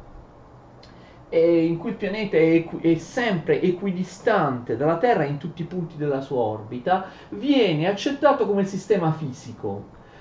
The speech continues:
Cioè si dice, "Questa è la verità dei cieli." La verità dei cieli è il modello perfetto di Aristotele, è il sistema fisico. Però noi se andiamo a misurare, a guardare, eh, il pianeta non sta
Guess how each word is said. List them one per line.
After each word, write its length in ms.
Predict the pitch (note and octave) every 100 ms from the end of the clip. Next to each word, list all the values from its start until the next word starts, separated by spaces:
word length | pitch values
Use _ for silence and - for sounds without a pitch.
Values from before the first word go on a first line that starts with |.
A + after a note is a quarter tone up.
| -
Cioè 220 | - G3
si 200 | - B3
dice, 600 | A#3 A#3+ - A#3+ A#3 - - - - - - -
"Questa 400 | - C4+ B3+ -
è 20 | G#3+
la 140 | G3
verità 520 | F#3 B3 C4+ A#3 G3
dei 240 | F3+ D#3+ D3
cieli." 680 | - B2+ A2 G2+ G2+ G2 - - -
La 180 | G3 A3+
verità 360 | C4 C4 A3+
dei 240 | - B3+ C4+
cieli 460 | - C4 C4+ B3+
è 80 | A#3
il 100 | G#3
modello 420 | A#3 A#3 G3 C4
perfetto 540 | C4+ A3+ - F3+ - G3
di 140 | F3
Aristotele, 800 | D3 C3+ - - G#2+ G#2 A2 A2 - -
è 100 | A#3
il 160 | B3+
sistema 640 | - A3 - A3 F#3 E3 D3+
fisico. 760 | E3 B2 - B2 C3 G#2 - - - - -
Però 320 | B3+ A#3+ D#3
noi 220 | F#3+ G3
se 160 | D#3+ E3
andiamo 380 | D#3 F#3 A3 E3
a 40 |
misurare, 680 | D#3 E3+ - G3+ F#3+ D#3 B2+
a 60 | C#3
guardare, 960 | C#3 F3 F#3 E3+ G3+ G#3+ E3+ C#3 B2+ -
eh, 400 | C#3+ C#3 C3+ C3+
il 100 | C3+
pianeta 600 | - F#3 G#3+ - B2+ B2+
non 300 | C#3 D#3+ F#3
sta 560 | D#3+ - G3+ G3 G#3+